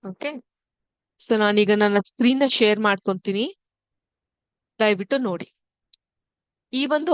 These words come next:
ಅಧ್ಯಾಯದಲ್ಲಿ ನಮ್ಗೆ ನೀರಿನ ಪ್ರಾಮುಖ್ಯತೆ, ಅದರ ವಿವಿಧ ರೂಪಗಳು ಮತ್ತು ನಿಸರ್ಗದಲ್ಲಿ ಅದು ಹೇಗೆ ಚಲಿಸುತ್ತದೆ ಅನ್ನೋದರ ಒಂದು ವಿವರಣೆ ಸಿಗ್ತಾ ಹೋಗುತ್ತೆ.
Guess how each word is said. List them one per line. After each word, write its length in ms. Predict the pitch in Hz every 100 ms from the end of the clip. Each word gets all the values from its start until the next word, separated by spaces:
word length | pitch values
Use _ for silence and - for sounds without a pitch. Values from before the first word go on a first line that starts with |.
| -
ಅಧ್ಯಾಯದಲ್ಲಿ 760 | 233 185 - 285 339 320 285
ನಮ್ಗೆ 380 | 262 214 208 262 208 254 - 220
ನೀರಿನ 460 | 226 277 330 294 330 320 _
ಪ್ರಾಮುಖ್ಯತೆ, 840 | - 226 233 294 311 _ 285 - 392 -
ಅದರ 280 | 226 190 226 302 330
ವಿವಿಧ 340 | 233 220 247 262
ರೂಪಗಳು 600 | 214 214 - 226 202 220 311
ಮತ್ತು 260 | 240 - 190
ನಿಸರ್ಗದಲ್ಲಿ 760 | 190 - 254 220 240 214 247 381 - - _ -
ಅದು 200 | 208 190 202
ಹೇಗೆ 340 | 214 277 381
ಚಲಿಸುತ್ತದೆ 760 | - 247 233 - 240 - 190 196
ಅನ್ನೋದರ 380 | - 190 185 190 185
ಒಂದು 200 | 180 262
ವಿವರಣೆ 420 | 240 185 202 202
ಸಿಗ್ತಾ 360 | 208 - - 185
ಹೋಗುತ್ತೆ. 460 | 185 - - -